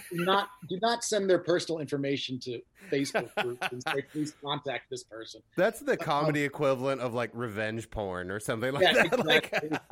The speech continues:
Speaker 1: It was a real bad idea.
Speaker 2: <laughs>
Speaker 1: Um,
Speaker 2: Well, and
Speaker 1: anyway.
Speaker 2: I mean, like, with the, uh, with the altercation and everything like that, you, uh, every year you kinda do this thing where you're, you release headliners slowly but surely, not all at once.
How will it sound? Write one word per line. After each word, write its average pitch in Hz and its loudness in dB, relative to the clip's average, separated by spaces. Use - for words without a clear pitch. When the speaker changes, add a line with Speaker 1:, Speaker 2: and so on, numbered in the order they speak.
Speaker 1:
It 170 -10
was 160 4
a 147 0
real 151 2
bad 135 -2
idea. 127 -6
Speaker 2:
<laughs> - -2
Speaker 1:
Um, 139 0
Speaker 2:
Well, 175 6
and 233 8
Speaker 1:
anyway. 175 10
Speaker 2:
I 160 8
mean, 196 0
like, 175 2
with 196 0
the, 196 0
uh, 147 4
with 160 -2
the 190 -2
altercation 170 0
and 160 0
everything 151 -2
like 131 -2
that, 156 0
you, 135 0
uh, 123 4
every 131 0
year 131 2
you 123 -2
kinda 127 -2
do 120 -4
this 113 -6
thing 120 -2
where 113 0
you're, 110 -2
you 117 -4
release 120 -4
headliners 123 -2
slowly 135 -2
but 110 -4
surely, 127 0
not 117 0
all 110 -2
at 87 -4
once. 127 -2